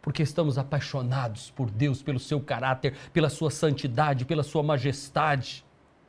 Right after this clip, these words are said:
Até no leito da morte nós devemos dizer assim, "Ele é meu pastor e nada me faltará. Ele é socorro bem presente na angústia. Ainda que eu ande por um vale de sombra de morte, eu não temerei mal algum."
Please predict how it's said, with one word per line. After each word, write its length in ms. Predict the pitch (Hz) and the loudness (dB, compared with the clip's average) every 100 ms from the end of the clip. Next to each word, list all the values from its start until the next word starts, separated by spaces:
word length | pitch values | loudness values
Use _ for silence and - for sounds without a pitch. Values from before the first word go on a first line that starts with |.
| - - - - - - | -20 -20 -20 -20 -20 -8
Até 180 | 160 226 | 0 4
no 120 | 208 | 6
leito 360 | 180 160 202 180 | 8 8 6 4
da 140 | 151 | 0
morte 640 | 156 143 180 190 - - 180 | 2 6 6 6 2 -2 0
nós 160 | 160 | 0
devemos 400 | - 180 170 180 | 0 2 4 4
dizer 320 | 135 156 180 180 | 4 2 4 2
assim, 320 | - 180 185 - - - | 2 0 0 -4 -18 0
"Ele 140 | 175 | 4
é 20 | 147 | 6
meu 180 | 165 | 4
pastor 600 | 160 143 - - - 175 | 2 -2 -6 -4 2 4
e 80 | 151 | 4
nada 260 | 143 156 147 | 2 2 4
me 140 | 143 | 4
faltará. 640 | 135 147 135 123 123 131 117 - - - _ _ | 4 2 2 2 2 2 0 -6 -20 -20 _ _
Ele 140 | - 165 | 2 4
é 20 | |
socorro 480 | - 180 - 196 175 | 6 6 10 10 10
bem 140 | 180 | 10
presente 440 | 175 165 170 180 175 | 10 10 8 6 6
na 60 | |
angústia. 460 | 175 185 214 196 226 | 6 10 10 10 10
Ainda 160 | 247 | 10
que 80 | 220 | 12
eu 120 | 247 | 12
ande 160 | 285 233 | 12 12
por 140 | 269 | 12
um 160 | 269 233 | 12 12
vale 400 | 190 208 160 156 - - | 12 12 10 4 -2 0
de 100 | 180 | 2
sombra 400 | - - 262 254 | 4 10 12 12
de 100 | 208 | 10
morte, 300 | 226 240 233 | 12 12 12
eu 60 | 220 | 10
não 160 | 214 | 10
temerei 500 | 214 208 196 185 202 | 10 8 8 6 6
mal 320 | 180 185 185 170 | 8 10 10 10
algum." 640 | 147 123 143 208 175 | 8 6 6 8 8